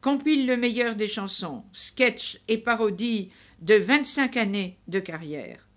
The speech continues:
Du chant liturgique à la variété, du baroque au boogie-woogie, du folk cévenol à la turlute québécoise, de l'opéra,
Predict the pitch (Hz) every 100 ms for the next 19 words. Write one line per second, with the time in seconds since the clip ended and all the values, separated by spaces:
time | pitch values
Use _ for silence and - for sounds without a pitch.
0 | _ _ _ _ _ _ - _ _ 160
1 | 208 - 262 233 233 233 240 202 226 226
2 | - 170 - 190 185 175 170 180 190 -
3 | 269 - _ _ _ - 175 220 254 254
4 | 269 254 - 165 - 226 190 226 196 220
5 | 208 185 233 247 311 - _ _ _ _
6 | 170 233 - 285 285 240 - 247 226 233
7 | 233 202 175 160 _ _ - 214 202 208
8 | 247 233 233 - 202 180 185 208 220 233
9 | 226 208 _ _ _ _ 165 233 247 262
10 | 262 226 202 151 -